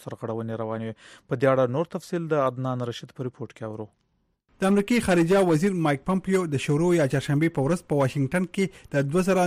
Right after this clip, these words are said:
Speaker 2: نولسم هیومن رایټس رپورت خپور کړو. په راپورټ کې د تیر کال په مهال د نړۍ په مختلف ملکونو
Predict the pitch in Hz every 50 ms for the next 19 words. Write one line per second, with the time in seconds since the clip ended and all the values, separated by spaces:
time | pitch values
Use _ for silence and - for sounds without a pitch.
0 | 180 170 156 143 135 127 - 190 185 165 - _ - - 185 196 190 180 180 180
1 | 170 147 156 165 160 - - 131 - - 175 147 117 - - - 151 135 127 -
2 | - 135 123 123 123 117 - _ _ _ _ _ _ - - 139 131 120 - 170
3 | 170 156 - - 185 170 - - - - 147 131 - 185 180 165 - - 170 165
4 | 165 - 160 147 143 139 127 170 190 202 - - - _ - 151 160 160 170 196
5 | 196 196 190 170 156 143 - - 156 185 220 202 - 175 139 131 - - 180 185
6 | 185 180